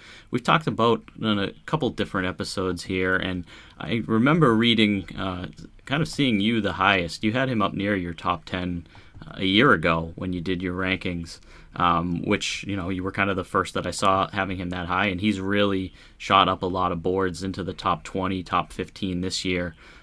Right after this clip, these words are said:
Um, what do you see with Bonacci and kind of, you know, long-term ceiling? I know that there's a lot of development, still a young kid, um, but kind of why, why do you have him that high and, and even did last year?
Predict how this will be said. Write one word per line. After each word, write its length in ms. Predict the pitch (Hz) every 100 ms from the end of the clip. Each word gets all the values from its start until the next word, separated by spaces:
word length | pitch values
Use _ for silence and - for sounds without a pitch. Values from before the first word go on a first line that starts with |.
| -
Um, 440 | 92 87 87 85 - -
what 100 | 135
do 60 |
you 60 | 175
see 500 | - 110 117 127 113
with 260 | 101 113 -
Bonacci 800 | 87 90 101 - 110 110 104 -
and 380 | 87 85 82
kind 200 | 82 98
of, 200 | 87 82 - - 78 -
you 140 | 92
know, 180 | 85 87 - - - - - - - -
long-term 720 | 104 110 107 113 113 113 107
ceiling? 420 | 104 - 107 107
I 80 | 95
know 140 | 95 98
that 220 | 92 80
there's 200 | 107 92
a 60 | 92
lot 220 | 92 95
of 80 | 85
development, 720 | 85 92 92 62 95 92 78 - -
still 280 | - - 98
a 40 | 90
young 260 | 92 92
kid, 580 | 85 95 92 87 85 -
um, 420 | 98 90 82 85 85
but 140 | 85
kind 160 | - 131
of 60 | 98
why, 240 | 117 120 - -
why 140 | 127
do 100 | 123
you 120 | 123
have 220 | 95 92
him 220 | 87 98 92
that 200 | 92 -
high 300 | 87 110 87
and, 440 | 87 90 90 87
and 200 | 90 92
even 200 | 98 92
did 160 | 92 87
last 300 | 90 101 -
year? 160 | -